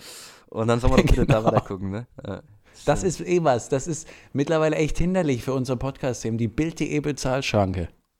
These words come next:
Speaker 1: Ja. Ja, nicht nur auf Bild, auch auf Spiegel,
Speaker 2: Ja, überall.
Speaker 1: auch auf dem, beim Am-, Hamburger Abendblatt, überall kriegst du das Ding, ne?
Speaker 2: Ja,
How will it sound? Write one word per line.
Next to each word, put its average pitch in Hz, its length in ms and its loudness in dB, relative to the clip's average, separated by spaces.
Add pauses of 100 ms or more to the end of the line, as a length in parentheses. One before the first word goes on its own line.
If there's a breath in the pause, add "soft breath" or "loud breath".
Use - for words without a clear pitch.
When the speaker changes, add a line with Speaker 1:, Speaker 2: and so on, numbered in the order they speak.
Speaker 1:
Ja. 92 180 -14 (340)
Ja, 107 100 -10
nicht 143 160 -6
nur 156 120 -4
auf 110 160 -4
Bild, 165 260 -2 (560)
auch 127 160 -4
auf 123 140 -6
Spiegel, - 400 0
Speaker 2:
Ja, 127 100 6
überall. 175 280 6
Speaker 1:
auch 120 100 2
auf 101 40 2
dem, 135 220 -4
beim 131 180 0
Am-, 143 200 -4
Hamburger 139 420 -4
Abendblatt, 147 480 -4
überall 156 340 -4
kriegst - 240 -20
du 117 60 -12
das 98 160 -12
Ding, 95 180 -12
ne? 117 160 -12 (1000 soft breath)
Speaker 2:
Ja, 104 240 -6